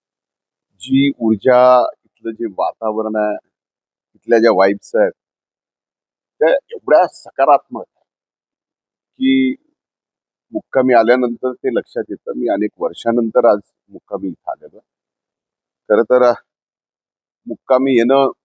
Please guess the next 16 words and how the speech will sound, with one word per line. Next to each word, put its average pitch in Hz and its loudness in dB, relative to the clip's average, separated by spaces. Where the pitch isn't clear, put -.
याचं 101 -10
कारण 120 0
असं 120 -8
होतं 120 -10
की 135 -14
मला 113 2
आज 98 -4
सकाळी, 113 -8
अ, 90 2
बाबांचं 101 -2
दर्शन 101 -8
घ्यायचं 98 -6
होतं. - -10
मी 120 0
मंत्री 110 -2
झाल्यानंतर 120 0